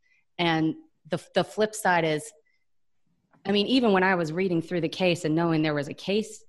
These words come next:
here and I was reading the opinion, even reading the letter, I mean,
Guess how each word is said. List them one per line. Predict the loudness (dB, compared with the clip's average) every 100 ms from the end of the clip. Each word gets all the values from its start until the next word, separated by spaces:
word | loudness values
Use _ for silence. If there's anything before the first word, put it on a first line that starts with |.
| -20
here | -14 -4 -4 -2 -6 -4
and | -2
I |
was | -2 -2
reading | 0 2
the | 0
opinion, | -2 -2 0 0 -2 -4
even | -2 2 2 0 0
reading | 0 2 2
the | 2
letter, | 2 4 2 0 -4 -20 -10 0
I |
mean, | 4 6 4